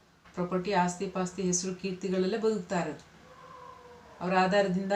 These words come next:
ನೀವು ಬಂದಿದ್ದೀರಿ ಅಂದ್ರೆ ಶುದ್ಧ ಆಗ್ಬಿಡ್ತೀರಿ. ಹ? ಹಾಗಾಗಿ ಅವರದ್ದು ವಸ್ತುಗಳು ಅಂದ್ರೆ ಅವರು ನೀವೇ, ನೀವು, ನಿಮ್ಮ ಮಕ್ಕಳು, ಮೊಮ್ಮಕ್ಕಳು ಇತ್ಯಾದಿ ಎಲ್ಲ ಆ ರೀತಿಯಾಗಿರೋದಿಲ್ಲ. ಕರ್ಮಫಲಗಳು ಅಶುದ್ಧವಾಗಿರ್ಬಾರ್ದಷ್ಟೇ,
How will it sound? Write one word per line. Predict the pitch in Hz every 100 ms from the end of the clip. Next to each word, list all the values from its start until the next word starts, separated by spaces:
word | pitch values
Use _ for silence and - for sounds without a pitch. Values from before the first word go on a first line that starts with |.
| 208
ನೀವು | 208 208
ಬಂದಿದ್ದೀರಿ | 220 214 185 196
ಅಂದ್ರೆ | 196 185
ಶುದ್ಧ | 180 185 190
ಆಗ್ಬಿಡ್ತೀರಿ. | 180 165 156 - - - _ _ _ _ _ _ _ _ _ _ _
ಹ? | 190 233
ಹಾಗಾಗಿ | - 175 190 185 208
ಅವರದ್ದು | 175 190 220 185 202 226
ವಸ್ತುಗಳು | 214 - 226 226
ಅಂದ್ರೆ | 226 262
ಅವರು | 233 226
ನೀವೇ, | 214 226 220 185
ನೀವು, | 180 196 226
ನಿಮ್ಮ | 196 196 202
ಮಕ್ಕಳು, | 190 226 214
ಮೊಮ್ಮಕ್ಕಳು | 185 190 196 214
ಇತ್ಯಾದಿ | 180 180 190 170
ಎಲ್ಲ | 156 160 - - - _ _ _ - _ - -
ಆ | 175
ರೀತಿಯಾಗಿರೋದಿಲ್ಲ. | 180 180 175 175 190 190 196 226 - - - - _
ಕರ್ಮಫಲಗಳು | 202 202 220 220 202 196 202
ಅಶುದ್ಧವಾಗಿರ್ಬಾರ್ದಷ್ಟೇ, | 180 190 180 185 175 170 165 156 156 -